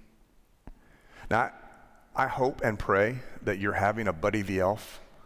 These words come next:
kind of December, <laughs> that your Advent is full of joy and peace and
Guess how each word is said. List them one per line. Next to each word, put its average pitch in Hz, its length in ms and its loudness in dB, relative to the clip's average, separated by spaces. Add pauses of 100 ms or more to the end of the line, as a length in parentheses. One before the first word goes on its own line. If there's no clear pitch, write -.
(100)
kind 98 200 -2
of 98 80 0
December, 92 460 -4 (760)
<laughs> - 720 -20
that 104 100 0
your 104 180 -2
Advent 101 500 0
is 107 140 -8
full 98 240 -2
of 101 100 -8
joy 92 420 -2
and 95 140 -6
peace 82 400 -8
and 78 180 -14